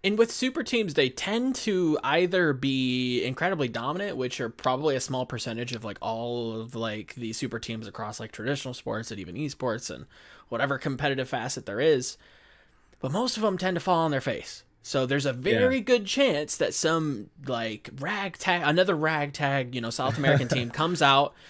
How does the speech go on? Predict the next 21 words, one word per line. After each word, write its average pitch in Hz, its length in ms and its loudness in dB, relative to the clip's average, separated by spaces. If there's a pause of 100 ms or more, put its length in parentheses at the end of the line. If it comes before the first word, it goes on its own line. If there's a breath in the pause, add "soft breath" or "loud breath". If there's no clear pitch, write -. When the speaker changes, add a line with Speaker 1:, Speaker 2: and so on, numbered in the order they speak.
(180 soft breath)
Speaker 1:
and 143 180 0
they 139 100 6
just 139 280 2
have 156 320 4
this 139 200 0
huge 139 300 2
upset, 127 400 0
which, 123 300 -4
you 127 180 -6
know, 117 100 -6
how, 139 280 4
how, 139 500 6
how 147 160 2
awesome 127 340 2
of 117 60 -8
a 117 40 -6
story 110 300 -2
is 110 120 -8
that? - 260 -4 (380 soft breath)
You 110 100 -6
know? 101 240 -6